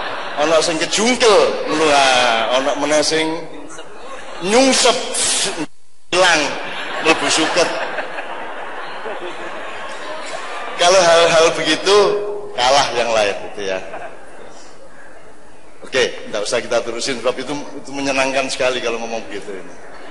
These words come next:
Kan beliau ini kan dari Thailand sama Korea,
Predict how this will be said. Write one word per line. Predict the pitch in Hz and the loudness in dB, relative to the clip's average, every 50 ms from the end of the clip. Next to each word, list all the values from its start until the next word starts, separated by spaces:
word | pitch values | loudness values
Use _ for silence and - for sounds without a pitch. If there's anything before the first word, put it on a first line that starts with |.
| - - - - - - | -12 -12 -12 -12 -10 -4
Kan | - 139 131 - | -2 -2 -2 -2
beliau | - 117 120 123 123 123 123 120 | -6 -2 0 2 4 4 4 4
ini | 123 127 123 | 2 0 0
kan | 139 135 135 135 120 - - - - - 113 | 2 2 0 0 -4 -8 -10 -12 -10 -4 -4
dari | 113 110 120 120 110 | -2 -2 -2 -4 -2
Thailand | 117 113 113 113 117 120 117 113 | 0 0 2 2 2 0 0 -2
sama | 120 113 117 117 117 | -4 -4 -4 -4 -4
Korea, | 117 117 113 113 120 120 117 120 120 120 | -4 -4 -2 0 0 2 2 2 2 0